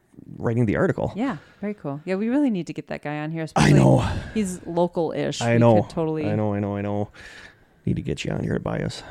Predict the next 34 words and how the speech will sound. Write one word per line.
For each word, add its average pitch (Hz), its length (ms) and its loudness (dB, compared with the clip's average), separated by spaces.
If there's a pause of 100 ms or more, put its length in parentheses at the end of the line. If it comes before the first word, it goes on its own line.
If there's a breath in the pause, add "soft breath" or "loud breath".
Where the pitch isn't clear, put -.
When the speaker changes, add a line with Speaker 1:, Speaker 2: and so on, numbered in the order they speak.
Speaker 2:
Yeah. 240 120 -4 (720 loud breath)
Speaker 1:
And 120 180 2
now 160 240 12
it's 151 120 8
time 156 240 8
for 123 180 4
our 131 240 8
listener 135 600 6
question. 107 880 0
Speaker 2:
Yeah, 156 120 -4
yeah. 165 200 -4 (1120 soft breath)
Listeners, 247 400 0
promise 208 400 0
me 226 140 0
if 220 100 -2
you 190 180 2
have 202 160 2
a 214 60 0
Mothman 170 440 0
sighting, 175 440 0
you'll 165 180 0
have 175 160 -2
the 165 80 0
presence 160 380 -2
of 151 80 -4
mind 147 180 -2
to 147 60 -4
take - 180 -6
a - 60 -8
photo. - 320 -10 (100)
Thank - 200 -10
you. 160 100 -16 (600)
<laughs> - 1040 -2 (120)
Speaker 1:
Yeah, 104 140 0